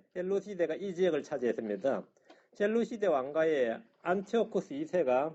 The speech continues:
안티오쿠스 이 세가 자기 부인 라오디체, 라오디체 이름을 따서 부른 도시가 이 라오디케아입니다. 라오디체라는 자기 부인 이름이에요.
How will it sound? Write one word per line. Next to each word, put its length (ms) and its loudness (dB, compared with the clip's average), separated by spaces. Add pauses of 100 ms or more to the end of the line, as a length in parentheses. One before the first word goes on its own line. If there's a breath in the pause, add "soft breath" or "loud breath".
(140)
안티오쿠스 640 -2
이 120 -4
세가 420 2 (440 soft breath)
자기 480 0
부인 500 2
라오디체, 920 0
라오디체 720 2
이름을 640 2
따서 320 0
부른 240 0
도시가 340 0
이 140 0
라오디케아입니다. 920 0 (380)
라오디체라는 1000 0 (200 loud breath)
자기 200 0
부인 240 2
이름이에요. 440 -2